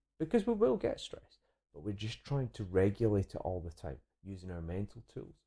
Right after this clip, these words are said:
and our recovery to ensure that we can then perform at our very best. So think about stress. It's not the, uh, sort of archetypal thing.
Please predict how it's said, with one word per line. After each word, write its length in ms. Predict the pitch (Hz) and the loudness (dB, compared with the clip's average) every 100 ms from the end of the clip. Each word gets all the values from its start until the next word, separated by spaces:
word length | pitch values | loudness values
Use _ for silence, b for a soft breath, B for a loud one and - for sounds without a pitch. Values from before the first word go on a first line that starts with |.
| _ _ _ - | _ _ _ -14
and 80 | 90 | -8
our 80 | |
recovery 680 | 85 87 - 107 104 92 69 - _ | -6 -6 -2 2 2 0 -4 -10 _
to 80 | - | -14
ensure 340 | 87 - 95 | -14 -10 -8
that 160 | 85 80 | -6 -6
we 80 | 85 | -8
can 220 | - 87 | -8 -10
then 160 | 87 82 | -8 -10
perform 420 | 80 - 87 85 82 _ _ - | -14 -8 -6 -6 -8 _ _ -16
at 140 | 82 | -14
our 160 | 82 78 | -12 -10
very 320 | 80 76 76 71 | -8 -8 -8 -12
best. 460 | 71 69 - - _ _ _ _ _ | -16 -16 -20 -20 _ _ _ _ _
So 100 | 120 | 4
think 260 | 160 160 | 6 8
about 300 | 139 135 117 | 8 6 4
stress. 760 | - - - 98 - - - - _ _ | -6 -6 -6 -8 -8 -8 -8 -10 _ _
It's 260 | 113 104 - | -4 -2 6
not 340 | 131 139 - | 8 8 6
the, 400 | 110 113 107 104 | 4 6 6 6
uh, 160 | 101 98 | 6 4
sort 200 | - 104 | 4 4
of 100 | 95 | 8
archetypal 880 | 117 113 - - - 117 127 - 76 | 6 4 -4 -6 4 4 4 -2 -4
thing. 260 | 82 78 | -4 -8